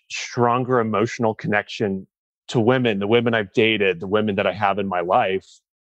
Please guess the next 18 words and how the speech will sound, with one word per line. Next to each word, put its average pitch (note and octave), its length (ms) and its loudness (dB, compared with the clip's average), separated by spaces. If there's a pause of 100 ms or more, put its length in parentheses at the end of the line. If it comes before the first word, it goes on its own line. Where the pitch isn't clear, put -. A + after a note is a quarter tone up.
(300)
And, B2 420 0 (320)
but C#3+ 140 2
I D3+ 60 4
have D#3+ 160 -2
a D3+ 80 0
very D3 300 0
strong A#2+ 380 -2
physical A#2+ 760 -2
attraction G2 760 -2 (360)
to A2+ 120 -2
men G#2+ 600 0 (640)
and D3 460 0 (400)
not C#3+ 380 2
necessarily C3 540 0
as G#2+ 120 2
strong A2 340 -2
to B2 140 -8
women. A2 480 -2